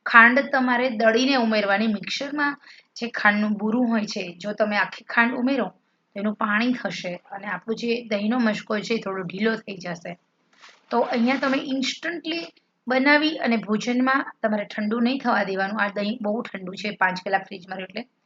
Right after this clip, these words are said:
તમે ઇન્સ્ટન્ટલી તાજે તાજો મઠ્ઠો ખાવામાં લઈ શકો છો.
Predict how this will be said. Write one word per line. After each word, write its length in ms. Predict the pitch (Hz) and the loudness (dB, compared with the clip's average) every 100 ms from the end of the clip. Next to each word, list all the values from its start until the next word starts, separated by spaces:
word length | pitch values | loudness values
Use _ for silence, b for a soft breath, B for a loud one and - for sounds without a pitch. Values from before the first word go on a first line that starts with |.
| b b b - | b b b -2
તમે 180 | 240 277 | 0 2
ઇન્સ્ટન્ટલી 640 | 262 240 - 311 302 247 | 2 0 0 -4 -2 -4
તાજે 420 | - - 233 302 | 0 2 2 2
તાજો 300 | 311 311 302 | 4 6 6
મઠ્ઠો 320 | 277 262 220 190 - _ - | 0 -2 -2 -4 -6 _ -12
ખાવામાં 380 | - 220 240 262 | -2 0 2 2
લઈ 160 | 277 294 | 2 0
શકો 300 | - - 190 | -2 -2 -4
છો. 200 | 175 | -4